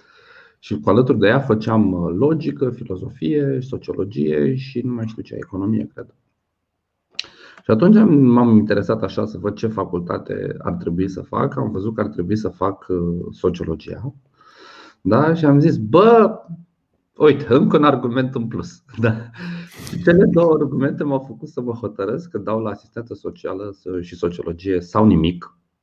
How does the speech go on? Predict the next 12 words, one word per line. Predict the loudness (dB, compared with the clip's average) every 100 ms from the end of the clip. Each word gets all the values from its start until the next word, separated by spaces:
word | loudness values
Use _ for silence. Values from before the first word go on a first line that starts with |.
| _ -20 -20 -20 -14 0
lucru | 2 4 2 0
pe | -2
care | -2 -4 -2
l-am | -2 -2 -4 -6
făcut. | -8 -10 -12 -16 _ _ _ _ _ _ _ _ _ _ _ _ _ -2
Uh, | 2 4 2
asta | -2 -2 -2
a | -4
fost, | 0 -2 -2 -8
uh, | -6 -6 -10 -10
unul, | -8 -6 -6 -4 -2 -2 -4
da? | -4 -4 -4 -4